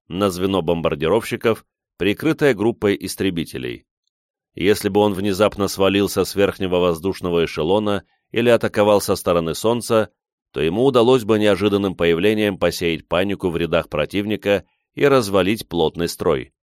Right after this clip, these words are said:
Однако молодой ухарь попер прямо навстречу железному косяку и чуть не получил по дурной башке.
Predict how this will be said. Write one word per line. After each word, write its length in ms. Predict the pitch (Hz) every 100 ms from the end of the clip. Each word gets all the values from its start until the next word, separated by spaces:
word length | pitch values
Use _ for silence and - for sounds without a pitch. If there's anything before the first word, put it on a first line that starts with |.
| _ _ _ _ _ _
Однако 540 | - 143 131 147 143
молодой 480 | 120 110 101 104 101
ухарь 480 | - 135 127 117 101 _ _ _
попер 420 | 71 78 113 139
прямо 360 | - 107 113 104
навстречу 580 | 95 - - 104 -
железному 560 | 82 87 87 78 82 78
косяку 640 | - 73 76 - 110 120 - _ _ _ _
и 140 | 131
чуть 360 | 131 151 156 -
не 100 | 123
получил 500 | - 101 90 - 131
по 140 | -
дурной 380 | 87 85 80 80
башке. 540 | 73 85 - - 65